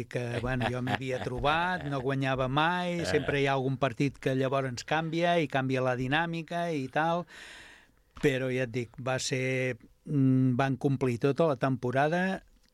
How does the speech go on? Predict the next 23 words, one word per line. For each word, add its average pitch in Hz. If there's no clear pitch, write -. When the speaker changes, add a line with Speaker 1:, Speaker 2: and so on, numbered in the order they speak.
Speaker 1:
arribàvem 135
l'última 127
jornada 120
amb 117
tota 135
la 120
gent 120
entrenant 139
i, 120
bueno, 101
vull 123
dir, 123
a 127
part 123
de 131
la, 127
de 127
la 127
classificació 127
que 113
vam 127
quedar 143
últims 170